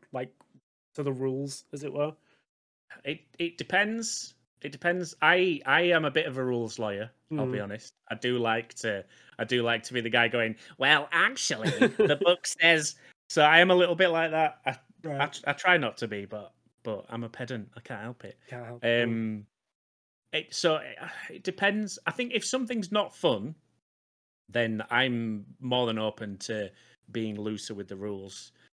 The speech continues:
Speaker 2: Um, but, uh, I think stuff like that, you, you kind of want to roughly agree up front, as long as you all know what you're getting yourself into.
Speaker 1: Mm-hmm.
Speaker 2: Um, 'cause we, we play with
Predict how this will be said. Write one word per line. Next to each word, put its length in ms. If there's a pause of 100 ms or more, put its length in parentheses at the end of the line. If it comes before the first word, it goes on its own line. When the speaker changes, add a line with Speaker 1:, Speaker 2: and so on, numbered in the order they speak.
(140)
Speaker 2:
Um, 600 (580)
but, 260 (880)
uh, 560
I 80
think 240
stuff 260
like 200
that, 220
you, 140
you 220
kind 260
of 160
want 260
to 140
roughly 440
agree 300
up 140
front, 340
as 100
long 180
as 80
you 100
all 120
know 540 (760)
what 200
you're 140
getting 240
yourself 380
into. 320 (180)
Speaker 1:
Mm-hmm. 220 (180)
Speaker 2:
Um, 260 (480)
'cause 140
we, 140
we 160
play 300
with 240